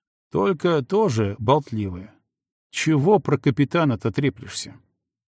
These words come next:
«Так я ж только тебе?» Лючия нахохлилась. «Ты спросил, я ответила. А теперь ты меня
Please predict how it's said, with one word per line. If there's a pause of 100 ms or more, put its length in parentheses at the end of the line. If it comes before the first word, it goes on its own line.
(340)
«Так
я
ж
только
тебе?» (600)
Лючия (100)
нахохлилась. (400)
«Ты
спросил,
я
ответила. (360)
А
теперь
ты
меня